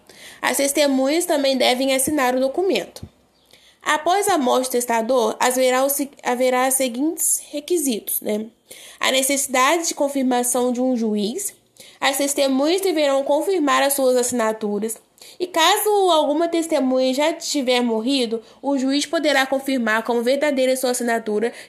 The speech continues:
e julgar, se julgar que há provas suficientes.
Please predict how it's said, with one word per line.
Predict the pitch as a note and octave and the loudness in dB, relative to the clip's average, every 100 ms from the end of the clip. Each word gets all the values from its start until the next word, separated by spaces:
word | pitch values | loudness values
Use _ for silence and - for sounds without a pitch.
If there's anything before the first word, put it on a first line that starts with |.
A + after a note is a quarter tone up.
| - | -2
e | |
julgar, | C#4 C#4 A#3+ A#3+ - | 2 2 2 0 0
se | - D#4+ | -2 0
julgar | E4+ D#4 A#3+ B3 - | 0 0 2 2 0
que | - | 0
há | D#4+ | 0
provas | D#4 C#4 C#4 D4+ D4 - | 2 2 2 2 -2 -6
suficientes. | - F4 E4+ E4 E4 F4+ G3+ - - | -2 -2 0 -2 0 0 -2 -6 -12